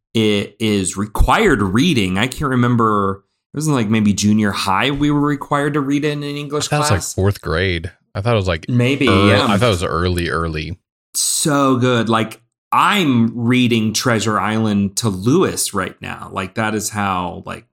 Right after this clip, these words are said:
Speaker 1: come on. Like, this is, um, yeah, part and parcel. So, yeah, I think that could have done it just fine, and everybody would have, would have, um,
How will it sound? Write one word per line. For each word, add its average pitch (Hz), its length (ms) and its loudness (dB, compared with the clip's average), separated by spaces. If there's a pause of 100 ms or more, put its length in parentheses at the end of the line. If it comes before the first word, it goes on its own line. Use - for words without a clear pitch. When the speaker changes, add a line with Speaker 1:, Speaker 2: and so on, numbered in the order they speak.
(180)
Speaker 1:
come 104 200 0
on. 92 280 -2
Like, 92 260 -8
this 101 240 -4
is, 92 460 -4
um, - 520 -14 (300)
yeah, 98 180 -12
part 107 260 -10
and 101 100 -8
parcel. 95 460 -8 (360)
So, 226 200 2
yeah, 117 500 0
I 127 120 -2
think 123 460 -4
that 120 260 -4
could 113 160 -2
have 92 240 -6
done 107 180 0
it 104 80 -4
just 104 220 -6
fine, 110 260 -2
and 92 100 -4
everybody 95 440 -4
would 92 240 -6
have, 87 180 -10 (380)
would 101 320 0
have, 98 480 -4
um, 95 500 -4